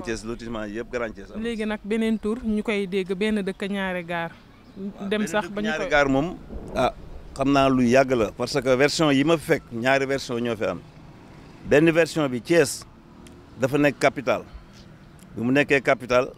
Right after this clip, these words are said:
Speaker 1: am train buy jógee Saint-Louis di ñëw gaare Thiès dem Dakar. Am buy jógee Kaolack di ñëw gaare Thiès dem Dakar. Kon ñaari gaar am na fi, gaaru Saint-Louis ak gaaru, euh, Kaolack. Waaw, boo dee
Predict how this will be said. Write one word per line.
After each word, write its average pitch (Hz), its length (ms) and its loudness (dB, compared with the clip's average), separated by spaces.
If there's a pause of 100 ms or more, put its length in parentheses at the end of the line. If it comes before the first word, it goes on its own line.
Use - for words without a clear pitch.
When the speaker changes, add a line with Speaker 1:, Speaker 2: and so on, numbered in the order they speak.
(480)
Speaker 1:
am 120 180 -4
train 156 300 4
buy 147 160 -2
jógee 147 240 2
Saint-Louis 156 480 2 (920)
di 120 140 -2
ñëw 139 220 2 (440)
gaare 113 300 -2
Thiès - 460 -6 (280)
dem 113 220 -4
Dakar. 104 300 -4 (640)
Am 147 160 -2
buy 147 120 -4
jógee 156 260 4
Kaolack 156 420 4 (480)
di 110 200 -6
ñëw 139 220 2
gaare 127 280 4
Thiès 120 300 -6
dem 113 180 -8
Dakar. 110 280 -6 (520)
Kon 120 120 -2
ñaari 127 300 4
gaar 170 180 4
am 160 100 -2
na 135 100 -4
fi, 95 140 -18
gaaru 135 300 4
Saint-Louis 139 460 -2 (280)
ak 120 120 -10 (120)
gaaru, 131 320 2 (600)
euh, 120 200 -4
Kaolack. 110 320 -4 (840)
Waaw, 110 200 -4
boo 113 160 4
dee 151 200 6